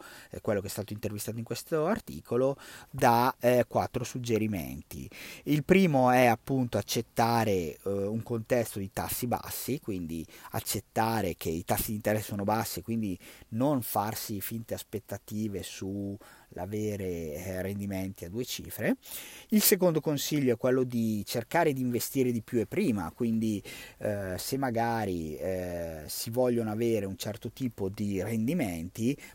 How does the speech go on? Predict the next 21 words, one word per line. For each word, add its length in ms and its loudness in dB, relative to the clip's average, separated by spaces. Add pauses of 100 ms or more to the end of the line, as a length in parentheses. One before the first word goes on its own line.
magari 340 -2
cercare 340 -4
di 80 -4
mettere 400 -2
via 180 0
di 160 -2
più 380 0 (320)
e 120 -4
soprattutto, 920 -4 (240)
eh, 300 -4
giocare, 880 -4
eh, 260 -6
d'anticipo, 680 -4
come 180 -4
abbiamo 180 -4
detto 240 -8
col 160 -4
discorso 380 -10
del 100 -8
fondo 240 -10
pensione. 640 -6